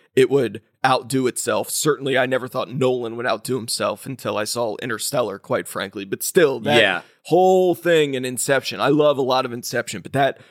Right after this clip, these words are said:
Speaker 1: hallway fight and just when the gravity goes, holy Christ, it's thrilling. I bet it even
Speaker 2: Well
Speaker 1: works on an, an airplane monitor. I bet it still works, you know,
Speaker 2: It,
Speaker 1: when
Speaker 2: it,
Speaker 1: you're
Speaker 2: yeah,
Speaker 1: watching
Speaker 2: that,
Speaker 1: it.
Speaker 2: that scene
Speaker 1: Yeah.
Speaker 2: still gets you.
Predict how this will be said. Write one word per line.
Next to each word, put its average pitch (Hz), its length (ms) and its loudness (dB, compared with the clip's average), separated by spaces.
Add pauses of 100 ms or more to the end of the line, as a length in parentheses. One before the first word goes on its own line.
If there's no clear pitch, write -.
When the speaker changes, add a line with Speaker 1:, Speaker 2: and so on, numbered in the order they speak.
(260)
Speaker 1:
hallway 139 420 4
fight 113 380 -4
and 110 260 -8
just 127 260 -6
when 127 160 -2
the 120 80 -6
gravity 120 480 -2
goes, 101 420 -6
holy 123 380 0 (140)
Christ, - 800 -4 (100)
it's - 160 -8
thrilling. 190 540 0 (100)
I 202 60 2
bet 214 160 4
it 214 100 0
even 202 160 2
Speaker 2:
Well 180 80 6
Speaker 1:
works 202 240 -2
on 196 140 0
an, 190 260 -2
an 170 220 -2
airplane 170 640 -2
monitor. 147 520 -2 (200)
I - 80 0
bet 139 160 2
it 95 100 -8
still 135 240 2
works, 110 320 -2
you 135 60 -2
know, 170 240 6
Speaker 2:
It, 156 80 -2
Speaker 1:
when 175 100 6
Speaker 2:
it, - 40 4
Speaker 1:
you're 135 100 2
Speaker 2:
yeah, 165 40 4
Speaker 1:
watching 147 340 6
Speaker 2:
that, 139 180 4
Speaker 1:
it. 123 100 -16
Speaker 2:
that 147 200 6
scene 185 180 4
Speaker 1:
Yeah. 202 100 6
Speaker 2:
still 131 380 0
gets 113 280 -2
you. 82 160 -10